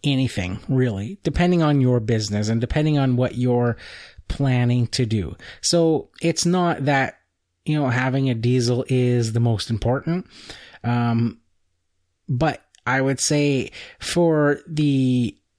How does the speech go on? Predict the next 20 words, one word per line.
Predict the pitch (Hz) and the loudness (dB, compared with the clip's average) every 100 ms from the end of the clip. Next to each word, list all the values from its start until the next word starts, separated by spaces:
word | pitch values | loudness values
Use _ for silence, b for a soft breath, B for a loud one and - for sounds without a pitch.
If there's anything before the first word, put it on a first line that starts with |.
| - | -6
trade-in | - 147 160 175 170 170 | -2 2 2 4 2 2
value, | 151 151 147 147 139 139 139 139 135 139 - _ - | 0 0 2 0 2 2 2 2 0 -4 -10 _ -18
for | - - 156 143 | -8 -2 0 2
the | 127 131 123 - _ | 0 -2 -2 -4 _
ease | - 156 165 165 160 156 147 - B B B | -4 0 2 2 2 2 0 -2 B B B
of | 117 - | -6 -6
towing, | - - 160 156 151 151 147 | -6 -2 0 2 0 0 0
if | 127 - | -2 -4
you're | 110 | -4
gonna | 131 139 | 0 0
be | 135 135 131 - B B | 0 0 0 -4 B B
towing | - 143 139 135 | -4 0 2 0
a | |
trailer, | - 139 135 131 | 0 0 0 0
if | 123 127 | 0 -2
you're | 135 | -2
gonna | 147 | 0
be | 139 | 0
hauling | 113 131 135 131 117 110 | 0 0 2 2 0 -2
dirt | - 135 127 - | -2 0 0 -4